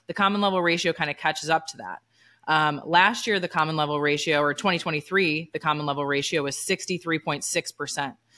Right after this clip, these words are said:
So there's a, a nine percent reduction in one year, which is a really large reduction. So like we said last year, kind of ad nauseum,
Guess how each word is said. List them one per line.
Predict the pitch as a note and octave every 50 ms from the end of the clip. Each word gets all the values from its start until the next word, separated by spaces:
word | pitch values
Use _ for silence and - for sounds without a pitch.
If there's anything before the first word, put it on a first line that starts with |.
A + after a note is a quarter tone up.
| - _ _ _ _
So | - - G3 F#3+
there's | F3 F3+ F3 E3
a, | E3+ D#3+ D3+ C#3+ - - -
a | D3
nine | D#3 D#3+ E3 E3+ F#3 G3+ G#3+ A3 G#3
percent | G#3 G3 F3+ - - G3 F3 E3 C#3+ - - -
reduction | D#3 E3 D#3+ E3+ D#3 - - - - C#3 C3 B2+ B2+ - -
in | D3+ D3 D3
one | C#3+ D3 D3+ D3+ D3+
year, | D3+ C#3+ C#3+ C#3+ A#2+ F#2+ B2 C#3+ -
which | - D3 D3 F3
is | D#3 E3
a | D#3
really | D#3 E3+ F#3+ G3 F#3+ F#3 F3
large | D#3+ D3+ D3 D3 C#3 C#3+
reduction. | D3 C3+ C#3 C3+ - - - A#2 B2+ -
So | - F3+ D#3+ D#3 D3 - - - - - - _ _ _
like | - F3+ G3+ G#3+ G#3+
we | A3+ A3+
said | - A3+ G#3 F#3
last | F3+ F#3 F#3 G3+ A#3 - -
year, | C4 B3+ G3
kind | - B3+ G#3 F3+ E3+
of | D#3+
ad | - D#3 E3 E3+ E3+
nauseum, | E3 D#3+ D#3 D#3+ E3+ F#3 G3+ G#3 A3 A#3+ C4+ C4